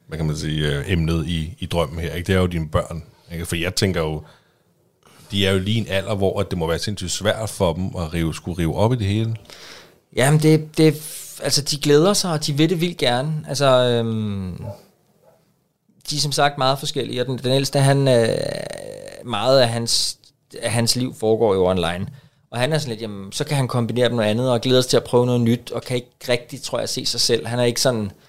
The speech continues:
Speaker 2: han synes ikke, det er super fedt at gå i skole, og sådan noget. Han kan ikke rigtig finde sin vej i det her. Hvad skal han nu? Skal han så gå i, i tiende, når han er færdig, eller skal han, skal han, skal han vil ikke gå på gymnasiet, og han,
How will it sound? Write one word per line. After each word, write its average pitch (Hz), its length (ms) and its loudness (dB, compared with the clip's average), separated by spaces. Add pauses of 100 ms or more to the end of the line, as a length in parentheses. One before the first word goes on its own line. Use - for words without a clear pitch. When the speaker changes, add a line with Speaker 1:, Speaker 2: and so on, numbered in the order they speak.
(1040)
Speaker 2:
han 139 100 6
synes 120 140 0
ikke, 120 140 2
det 117 80 -2
er 104 40 0
super - 200 -4
fedt 95 180 -6
at 92 60 -8
gå 98 80 -4
i 92 40 -4
skole, 110 680 2
og 92 280 0
sådan - 120 -6
noget. - 120 0
Han 120 80 -2
kan 143 80 -6
ikke 135 120 0
rigtig 135 240 -2
finde 135 300 -2
sin 131 260 2
vej 110 280 0
i 123 80 -12
det 117 180 -6
her. 110 200 0
Hvad 107 100 -4
skal 120 180 0
han 117 100 0
nu? 113 160 -2
Skal 120 180 -2
han 117 100 -2
så 135 100 0
gå 120 220 2
i, 101 140 -2
i 98 300 -10
tiende, 156 340 0
når 139 80 -4
han 127 100 -4
er 117 40 -4
færdig, 113 320 0
eller 107 140 0
skal 104 180 -2
han, 98 420 0 (500)
skal - 180 -6
han, 110 200 -4
skal - 260 -6
han 104 160 -4
vil 107 120 -8
ikke 135 180 2
gå 127 100 -2
på 110 100 -4
gymnasiet, 117 640 0
og 110 80 -2
han, 104 460 -4